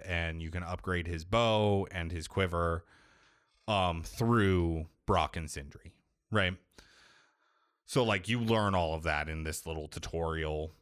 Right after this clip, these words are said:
with him, right? Uh, from there,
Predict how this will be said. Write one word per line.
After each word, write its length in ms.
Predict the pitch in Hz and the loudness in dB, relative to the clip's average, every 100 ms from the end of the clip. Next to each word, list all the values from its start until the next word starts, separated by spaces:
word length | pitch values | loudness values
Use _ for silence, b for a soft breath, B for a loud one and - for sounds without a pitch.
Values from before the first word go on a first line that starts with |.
| _ _ | _ _
with 220 | 92 78 | -4 -4
him, 260 | - 69 - b b b b b | -6 -14 -18 b b b b b
right? 340 | 104 95 90 87 B B B _ - | 0 2 0 -4 B B B _ -2
Uh, 360 | 104 92 87 | 2 2 0
from 400 | - - 101 95 98 | -4 -2 -2 -2 -2
there, 640 | 127 147 113 98 92 92 | 0 2 4 4 2 0